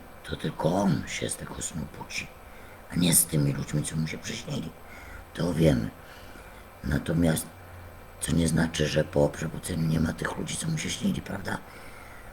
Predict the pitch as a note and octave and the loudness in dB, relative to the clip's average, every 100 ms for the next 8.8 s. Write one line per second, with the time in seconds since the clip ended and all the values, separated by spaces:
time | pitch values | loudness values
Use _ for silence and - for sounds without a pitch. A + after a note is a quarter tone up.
0 | - - - - D2+ D2+ D#2+ F2 - - | -16 -10 0 2 4 2 2 0 0 0
1 | - D#2 D2 C2+ - - - - - - | 0 0 0 -2 -8 -14 -14 -16 -10 -6
2 | - - - - E3 - - G#2 - - | -4 0 0 2 2 2 2 2 2 2
3 | D2+ - - - - G#2 G2+ G2 D2 C#2 | 2 0 -10 -8 0 4 4 4 2 0
4 | B1 - - - - C2+ - E2 F#2+ F#2+ | -4 -8 -12 -8 -2 -2 2 4 6 6
5 | F#2+ C#2+ C2+ - - - - - - - | 4 4 2 2 -2 -2 -4 -6 -10 -14
6 | - - - - - - - - - - | -16 -16 -14 -14 -12 -14 -14 -16 -18 -14
7 | - - - E2+ D2+ D2+ - D#2+ - - | -2 0 2 2 4 4 2 -2 -2 2
8 | D2 B1+ A1+ - A1+ - - A1 | 2 2 -2 -4 -4 -2 -4 -4